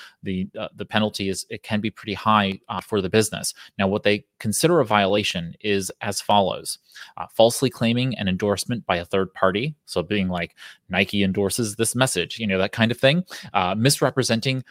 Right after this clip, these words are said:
whether an endorser is an actual current or recent user. So basically saying like, "Oh, so-and-so uses my service or buys my product,"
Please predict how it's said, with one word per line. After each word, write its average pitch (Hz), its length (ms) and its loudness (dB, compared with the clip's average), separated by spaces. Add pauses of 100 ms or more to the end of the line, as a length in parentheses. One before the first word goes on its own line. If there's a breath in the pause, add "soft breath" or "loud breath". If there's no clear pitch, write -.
(120)
whether 107 280 4
an 98 120 0
endorser 104 520 0
is 98 140 -4
an 101 100 -2
actual 98 460 -2
current 104 360 -2
or 107 100 -6
recent 92 440 -4 (160)
user. 131 520 0 (240 loud breath)
So 95 240 4
basically 92 440 -2
saying 92 280 2
like, 90 240 -4
"Oh, 113 220 4
so-and-so 90 720 2 (260 soft breath)
uses 104 320 0
my 104 140 6
service 104 460 2
or 90 140 -4 (140)
buys 92 260 2
my 92 100 0
product," 98 480 0